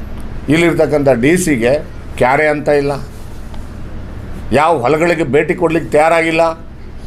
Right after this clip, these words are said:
ಕೃಷಿ ಇಲಾಖೆ ಅಧಿಕಾರಿಗಳು ಭೇಟಿ ಕೊಡ್ಲಿಕ್ಕೆ ತಯಾರಾಗಿಲ್ಲ, ಉಸ್ತುವಾರಿ ಸಚಿವರು ಇದಾರೋ ಇಲ್ವೋ ಗೊತ್ತಿಲ್ಲ. ಒಂದು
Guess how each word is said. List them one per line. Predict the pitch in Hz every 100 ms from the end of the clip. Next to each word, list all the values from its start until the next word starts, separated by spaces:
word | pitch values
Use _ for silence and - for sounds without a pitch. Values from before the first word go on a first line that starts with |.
| - - - - - -
ಕೃಷಿ | 143 151 190 160
ಇಲಾಖೆ | 156 185 185 170
ಅಧಿಕಾರಿಗಳು | 170 180 185 175 180 175
ಭೇಟಿ | 170 170
ಕೊಡ್ಲಿಕ್ಕೆ | 170 180 -
ತಯಾರಾಗಿಲ್ಲ, | 175 175 175 180 185 185 - - - - - - - - - - - - - - - - - - - - - - - - - - - 180
ಉಸ್ತುವಾರಿ | 190 220 214 196
ಸಚಿವರು | 196 196 196 175
ಇದಾರೋ | 170 202 196 196
ಇಲ್ವೋ | 185 190 185
ಗೊತ್ತಿಲ್ಲ. | 190 202 190 196 190 185 - - - - - - - - - - - - - - - - - - - - - - - - - 113 170
ಒಂದು | 214